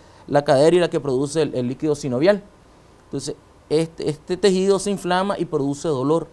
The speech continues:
a nivel de la cadera, pero que como lo dice en su, su nombre, es transitorio. El dolor llega, se instaura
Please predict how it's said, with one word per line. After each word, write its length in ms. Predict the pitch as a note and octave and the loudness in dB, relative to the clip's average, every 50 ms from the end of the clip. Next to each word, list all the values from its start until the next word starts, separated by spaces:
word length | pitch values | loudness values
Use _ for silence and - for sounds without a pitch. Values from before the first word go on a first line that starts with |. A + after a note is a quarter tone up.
| - - - - - - - - - - | -20 -20 -20 -20 -20 -20 -20 -20 -18 -12
a 80 | - B2 | -10 -8
nivel 260 | B2+ B2 B2 B2 A#2 | -4 -4 -2 -2 -2
de 80 | B2 | -2
la 120 | B2 B2 A#2 | -2 -2 -2
cadera, 400 | - A#2+ G#2 G#2+ A2 G#2 G2 - - - _ _ _ - - | -2 -4 -4 -4 -4 -6 -8 -10 -16 -20 _ _ _ -20 -20
pero 160 | - - A2+ - | -14 -12 -10 -10
que 100 | C3 B2 | -8 -6
como 200 | D3 C#3 C3+ C3 | -4 -4 -2 0
lo 120 | B2 B2+ | 0 2
dice 440 | B2 A#2+ B2+ C3+ B2+ - E3+ E3+ E3+ | 2 2 0 -2 -4 -4 -4 -4 -4
en 280 | E3+ E3 D#3 D3 C#3+ B2+ | -4 -6 -6 -6 -8 -8
su, 240 | - - C#3 C3 A#2+ | -10 -10 -10 -10 -10
su 140 | - C#3 | -8 -6
nombre, 340 | C3 C#3 D#3 E3+ E3+ D3 A#2 | -4 -2 -2 -2 -2 -2 -4
es 100 | D3 - - - | -4 -6 -4 -2
transitorio. 720 | - E3 E3+ D#3+ D3 D3 B2 - - E3+ E3+ C3 G#2+ G2 - - - - - - | 0 0 0 0 -2 -6 -4 0 2 4 4 2 0 -4 -10 -18 -20 -20 -20 -14
El 60 | - | -10
dolor 280 | A2+ A#2 C3 D3 C#3+ C3+ | -6 -4 -2 -2 -2 0
llega, 400 | C#3+ F3+ G3+ G#3+ G#3 G#3 G#3 F#3+ | 2 2 4 4 2 0 -2 -4
se 120 | - - | -8 -12
instaura 580 | C#3+ B2 - - C3 E3 F#3+ A3+ A3 G#3+ G#3 G3+ | -14 -8 -4 -2 0 2 2 2 2 0 -2 -4